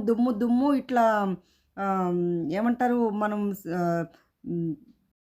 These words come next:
జంగు జంగు పట్టినట్టుగా అయిపోయిందండి. అది ఎక్కడెక్కడో నుంచి వస్తుంటాయి కదండి, ఎక్కడెక్కడో, ఆ, ఎవరింట్లో నుంచో వస్తూ ఉంటాయి, కింద మీద వేస్తూ ఉంటారు.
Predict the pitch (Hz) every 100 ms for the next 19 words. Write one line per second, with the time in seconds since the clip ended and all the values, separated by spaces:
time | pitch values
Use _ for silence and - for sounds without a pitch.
0 | _ _ _ _ _ - - 208 214 240
1 | 196 214 214 247 240 220 233 226 233 220
2 | 196 196 208 208 175 175 160 196 330 427
3 | _ _ - 180 196 208 220 233 247 269
4 | 277 269 247 180 _ _ _ _ _ _
5 | - 196 202 214 208 220 214 208 196 196
6 | 202 202 185 190 190 220 220 214 202 -
7 | - - 190 190 185 190 190 196 190 208
8 | 202 196 208 196 196 202 196 190 190 196
9 | - 196 196 202 190 190 202 196 190 190
10 | 196 190 185 190 185